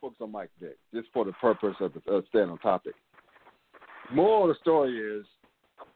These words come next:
you can have a fresh, tight fade. You should be as presentable of a brother or whoever as you could be. The fact of the matter is this.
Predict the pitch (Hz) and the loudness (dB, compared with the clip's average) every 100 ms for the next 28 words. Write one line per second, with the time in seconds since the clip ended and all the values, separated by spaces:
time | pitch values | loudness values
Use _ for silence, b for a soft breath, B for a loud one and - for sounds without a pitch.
0 | - - 214 269 190 151 151 147 147 - | -20 -14 -10 -2 -2 0 0 -2 -8 -10
1 | 185 190 180 _ 175 170 - - 147 147 | -6 -6 -6 _ -6 -6 -6 -10 -4 -4
2 | 170 180 190 _ _ _ _ _ _ _ | -6 -14 -20 _ _ _ _ _ _ _
3 | _ _ - - 160 - 147 117 135 139 | _ _ 0 0 0 0 0 0 0 2
4 | 139 131 120 113 _ _ _ _ _ _ | 2 0 -4 -8 _ _ _ _ _ _
5 | - - 123 - 104 101 160 202 202 180 | -10 -6 -6 -2 -4 -2 0 2 2 2
6 | 190 190 - 190 190 170 143 190 185 175 | 2 0 -2 -6 -6 -8 0 0 -2 -12
7 | 175 _ _ _ _ _ _ _ 131 131 | -14 _ _ _ _ _ _ _ -2 -2
8 | 120 135 180 170 175 175 _ _ _ _ | 0 0 0 0 -6 -14 _ _ _ _
9 | _ _ - 131 120 156 170 120 98 151 | _ _ -2 -2 -2 -10 -12 -14 -10 -4
10 | 185 196 190 - - - - - _ _ | -4 -4 -14 -18 -20 -20 -20 -20 _ _
11 | - - - - 123 233 277 - 143 156 | -20 -20 -20 -16 -4 2 2 0 -4 -2
12 | 151 98 87 - | -2 -2 -12 -10